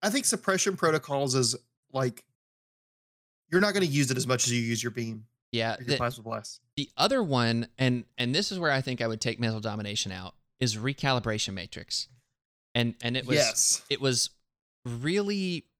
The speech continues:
Speaker 2: really hit me last night when I rolled, I think it was an eight dice builder, and I literally rolled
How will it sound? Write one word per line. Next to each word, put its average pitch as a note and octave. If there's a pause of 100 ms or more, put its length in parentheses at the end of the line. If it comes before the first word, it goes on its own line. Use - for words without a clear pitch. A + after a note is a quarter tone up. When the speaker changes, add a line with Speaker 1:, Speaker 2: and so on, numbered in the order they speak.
(140)
Speaker 2:
really F3
hit D3
me C3+
last A#2
night G#2+ (300)
when B2+
I A#2
rolled, C#3+ (420)
I A#2+
think C#3
it C3+
was C3
an B2
eight C3+
dice A#2+ (260)
builder, A2 (400)
and B2 (140)
I B2
literally C#3 (840)
rolled A#2